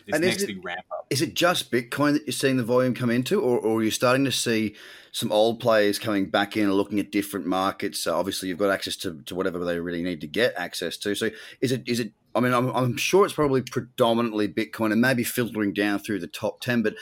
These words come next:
Speaker 2: has there been a, a, a large surge in any one project, uh, in that O T C space from what you've seen lately?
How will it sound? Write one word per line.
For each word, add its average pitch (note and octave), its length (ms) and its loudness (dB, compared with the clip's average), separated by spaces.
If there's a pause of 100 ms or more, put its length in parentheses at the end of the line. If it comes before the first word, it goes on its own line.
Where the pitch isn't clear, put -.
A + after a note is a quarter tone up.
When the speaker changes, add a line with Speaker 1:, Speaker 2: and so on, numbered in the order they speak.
(240)
Speaker 2:
has D3 180 0
there G#3 100 4
been G#3+ 240 2
a, B2+ 360 4
a, D#2+ 480 -2
a A2+ 100 4
large A2+ 420 2
surge A2 720 2
in F#2 140 -4
any A2 180 0
one G#2 260 0
project, G#2+ 800 0
uh, F2 180 0
in F#2+ 140 -2
that F#2+ 100 2
O F#2+ 120 2
T G#2 160 -4
C F#2+ 200 -4
space G2 240 -2
from G2 140 -6
what F#2 140 -4
you've F#2+ 140 -4
seen G#2 200 -2
lately? D2+ 300 -6